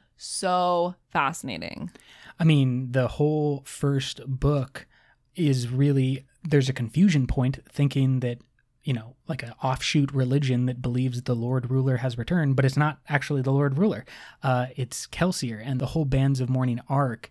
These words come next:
Speaker 2: is about these different religions basically having a struggle for power.
Speaker 1: And interesting how we see survivorism begin again in Era one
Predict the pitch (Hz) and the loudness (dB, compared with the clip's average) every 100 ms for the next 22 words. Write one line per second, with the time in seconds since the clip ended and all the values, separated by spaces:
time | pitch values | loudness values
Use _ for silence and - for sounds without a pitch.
0 | - 143 131 127 127 120 131 _ _ _ | -6 0 0 0 -2 -6 -10 _ _ _
1 | _ _ _ _ 147 135 - 123 156 139 | _ _ _ _ -2 -2 -2 -2 -2 -2
2 | 135 131 123 139 131 127 - 135 120 123 | -2 -2 0 0 0 -4 0 0 0 0
3 | 151 139 131 123 120 123 - 131 120 - | 0 2 4 2 0 -2 -4 -2 -2 -4
4 | 123 127 123 135 - - - 135 127 131 | -6 -4 -4 -6 -10 -8 -2 0 2 0
5 | 127 - 135 127 123 123 117 _ _ _ | 0 -4 -4 -2 0 -2 -4 _ _ _
6 | _ _ _ _ - - - 131 135 135 | _ _ _ _ -8 -2 4 4 4 0
7 | 123 - - 156 175 113 - _ _ - | -4 -6 -6 -4 -2 -4 -10 _ _ -4
8 | 262 294 - 262 269 294 - - 262 247 | -2 0 0 0 0 -2 -4 -4 -2 -2
9 | 214 214 220 220 214 202 - - 226 214 | -2 -2 0 0 0 -2 -4 -2 -2 0
10 | 214 208 208 - _ _ - 226 202 190 | -2 -2 -4 -8 _ _ -2 0 4 6
11 | 196 196 190 180 175 165 165 170 175 - | 6 4 2 2 2 -2 -4 -8 -8 -6
12 | 180 196 190 123 170 190 - _ - 190 | -2 2 2 2 -2 -2 -4 _ -4 0
13 | 175 170 175 185 160 175 175 165 160 170 | 0 -2 -2 -4 -4 -2 -2 -2 -4 -6